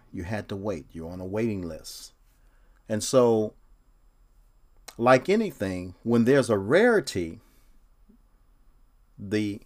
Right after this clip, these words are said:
value of that item increases. And we're in serious times right now.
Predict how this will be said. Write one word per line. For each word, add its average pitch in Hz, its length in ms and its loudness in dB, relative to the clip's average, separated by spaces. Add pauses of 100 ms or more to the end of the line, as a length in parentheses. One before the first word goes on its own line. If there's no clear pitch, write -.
(140)
value 117 760 4 (100)
of 107 120 -2
that 104 220 -2
item 92 380 -6 (180)
increases. - 840 -12 (920)
And 156 140 2
we're 254 120 4
in 233 80 0
serious 147 380 -2
times 127 460 -4
right 90 200 -4
now. 80 260 -18